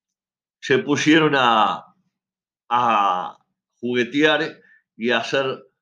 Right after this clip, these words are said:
lo que no deben, saliéndose de la burbuja obligatoria, violando todos los aspectos disciplinarios, eh, ordenados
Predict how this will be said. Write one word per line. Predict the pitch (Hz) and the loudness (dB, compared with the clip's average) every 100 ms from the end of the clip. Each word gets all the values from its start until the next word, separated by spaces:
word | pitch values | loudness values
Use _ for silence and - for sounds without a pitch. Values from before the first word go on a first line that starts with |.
| _ _ _ | _ _ _
lo | 110 117 117 | -2 -2 -2
que | 127 | -4
no | 131 151 | 2 2
deben, | 147 151 151 147 147 - _ _ _ | 4 4 4 0 -4 -18 _ _ _
saliéndose | - 123 135 151 139 131 127 123 | -4 -2 0 0 0 -4 -6 -4
de | 113 113 107 | -2 -2 -2
la | 107 | -2
burbuja | 110 113 123 139 - 110 98 - - _ _ | -2 -4 -4 -6 -2 0 0 -6 -20 _ _
obligatoria, | 110 113 117 110 110 147 147 143 135 135 135 _ _ | -4 -2 0 -2 -2 2 2 2 -2 -4 -8 _ _
violando | 107 120 127 143 156 131 117 - | -4 0 2 0 0 -2 -6 -8
todos | 175 170 143 | -2 2 2
los | 131 | 0
aspectos | 107 - 143 131 127 107 | -6 -6 -8 -6 -8 -10
disciplinarios, | 92 110 110 107 110 127 127 127 120 - _ _ _ _ _ _ - | -14 -16 -16 -10 -2 0 0 -2 -4 -10 _ _ _ _ _ _ -6
eh, | 113 117 | -6 -2
ordenados | 120 120 120 131 131 - | -2 0 2 2 2 -2